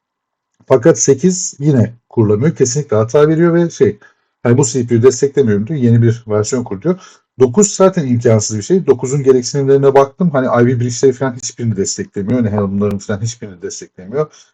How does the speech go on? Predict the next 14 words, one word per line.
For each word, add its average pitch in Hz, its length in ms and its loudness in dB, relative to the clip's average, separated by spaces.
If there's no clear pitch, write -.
Tamamen 147 440 4
yeni 127 340 2
nesil, 113 240 2
yani 98 200 -2
üç - 240 -6
nesil 123 240 -4
falan 127 300 0
geriye 113 280 2
giderek 101 460 -2
destek 123 360 0
sunuyor. 107 380 0
Bunun 113 160 2
dışındakilerin 107 480 -4
hiçbirini 117 420 -6